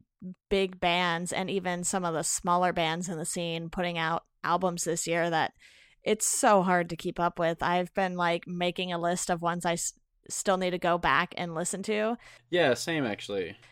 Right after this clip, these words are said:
Speaker 1: Especially, you know, mainstream stuff, and because I listen to so many different genres, including country, it's like, typically the country stuff <laughs> gets put on hold until I just get through everything else because, you know,
Speaker 2: I feel that.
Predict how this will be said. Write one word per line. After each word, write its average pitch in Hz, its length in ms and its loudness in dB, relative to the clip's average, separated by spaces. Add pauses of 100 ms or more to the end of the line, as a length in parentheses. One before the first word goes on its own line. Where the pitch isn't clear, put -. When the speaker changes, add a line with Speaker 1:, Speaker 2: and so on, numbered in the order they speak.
(140)
Speaker 1:
Especially, 240 600 4
you 220 80 4
know, 190 360 4 (540)
mainstream 202 760 0
stuff, 170 520 2
and 180 480 0 (100)
because 190 380 0
I 180 100 2
listen 185 300 -2
to 185 80 -2
so 175 220 -2
many 180 200 -2
different 180 340 -4
genres, 175 480 0
including 175 440 -4
country, 175 360 -2
it's 175 140 -2
like, 170 220 -2 (440)
typically 285 460 2
the 226 100 0
country 214 360 0
stuff 254 320 4
<laughs> - 0 -
gets 226 260 2
put 233 180 0
on 185 140 4
hold 190 380 4
until 196 300 2
I 180 380 6
just 180 240 -2
get 160 180 0
through 180 160 2
everything 170 420 2
else 175 340 0
because, 175 680 0
you 180 120 -2
know, 170 200 2
Speaker 2:
I 170 120 0
feel 95 140 -4
that. 92 300 -10